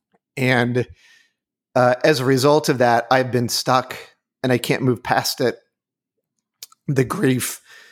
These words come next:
is weighing me down and I can't get out of that state of mind." And so listening to your talk got me to realize that I had to move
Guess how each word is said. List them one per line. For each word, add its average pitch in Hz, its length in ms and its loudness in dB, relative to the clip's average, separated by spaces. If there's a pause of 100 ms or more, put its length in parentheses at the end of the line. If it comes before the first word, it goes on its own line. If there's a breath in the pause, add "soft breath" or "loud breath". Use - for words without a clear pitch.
(440 loud breath)
is 123 400 0 (440)
weighing 147 320 2
me 131 100 0
down 143 260 2
and 135 100 -2
I 123 100 0
can't - 380 -4
get 123 140 0
out 123 240 2
of 110 380 -2
that 117 320 0
state 123 260 -2
of 110 140 -2
mind." 131 480 0 (100)
And 127 340 0
so 120 440 -2
listening 139 520 -2
to 135 120 -6
your 113 160 -2
talk 147 500 -2 (800 soft breath)
got 135 340 2
me 131 320 0
to 117 540 -2
realize 110 720 0
that 117 140 -4
I 110 60 0
had 110 200 -2
to 123 80 -10
move 117 240 -6